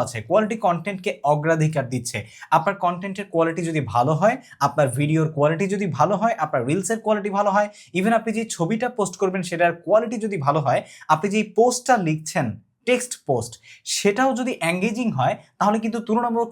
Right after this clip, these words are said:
Facebook আপনার এই রিচটা আগের চাইতে অনেকটা বাড়িয়ে দিবে, কারণ হচ্ছে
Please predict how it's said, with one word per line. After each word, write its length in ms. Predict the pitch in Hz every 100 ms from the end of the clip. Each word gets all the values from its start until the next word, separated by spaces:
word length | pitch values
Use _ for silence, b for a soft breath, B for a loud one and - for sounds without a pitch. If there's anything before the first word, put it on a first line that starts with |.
| -
Facebook 360 | 165 151 175 175 135
আপনার 300 | 127 151 202 220 B - 156
এই 80 | 139
রিচটা 400 | 160 220 - 208 165 - - _ - 160
আগের 240 | 180 240 -
চাইতে 220 | 156 202 -
অনেকটা 240 | 143 139 143 127
বাড়িয়ে 240 | 135 127
দিবে, 160 | 117 104 - _
কারণ 180 | 190 220 220
হচ্ছে 220 | 214 -